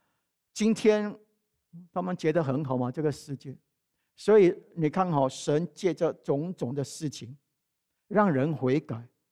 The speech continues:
土耳其的大地震，这个世纪最大的地震，土耳其，神的目的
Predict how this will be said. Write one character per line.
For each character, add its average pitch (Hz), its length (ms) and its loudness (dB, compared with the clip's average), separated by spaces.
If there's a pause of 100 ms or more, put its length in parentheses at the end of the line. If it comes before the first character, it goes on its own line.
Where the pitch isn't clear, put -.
(240)
土 233 160 6
耳 214 120 10
其 196 140 -4
的 208 100 4
大 202 300 2
地 185 240 -2
震， 160 300 0 (100)
这 247 80 2
个 220 80 8
世 226 280 -4
纪 196 220 -8
最 233 240 -6
大 185 220 -2
的 180 100 0
地 190 220 -6
震， 147 360 -4
土 180 180 -2
耳 127 100 0
其， 123 220 -18 (1500)
神 226 400 4
的 254 200 8
目 262 280 6
的 247 260 2